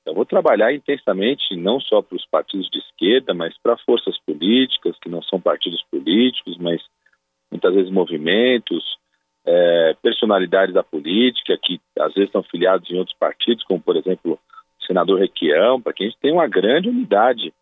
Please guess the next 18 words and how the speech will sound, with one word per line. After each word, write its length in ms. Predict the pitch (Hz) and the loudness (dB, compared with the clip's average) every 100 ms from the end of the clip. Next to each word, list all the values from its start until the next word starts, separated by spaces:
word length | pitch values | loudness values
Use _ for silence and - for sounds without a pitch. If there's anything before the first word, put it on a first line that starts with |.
| _ _ _ _ - | _ _ _ _ -8
é, 160 | 85 85 | -4 -2
no 140 | 87 | -2
campo 240 | - 92 | -2 0
da 100 | 90 | -2
esquerda, 680 | 85 - 95 101 131 156 202 - | -4 -2 2 2 2 0 0 -4
é, 340 | - 85 82 78 | 0 2 2 0
da 160 | 78 - - | -2 -2 -4
centro-esquerda, 840 | 107 117 - - 87 110 139 165 - _ _ _ _ _ | -4 -4 -8 -2 0 2 0 -6 -6 _ _ _ _ _
é, 280 | - 85 82 | -2 0 0
em 100 | 87 | 0
defesa, 500 | 101 95 - 113 107 95 | 0 0 2 2 2 0
de, 160 | 87 | -4
em 20 | |
primeiro 380 | 87 90 104 117 | -10 -2 0 2
lugar, 440 | 104 85 92 98 80 | 2 2 2 2 0
né, 160 | 87 | -4
em 60 | 92 | -2
defesa, 640 | 90 - 101 101 95 85 | -4 0 0 2 0 0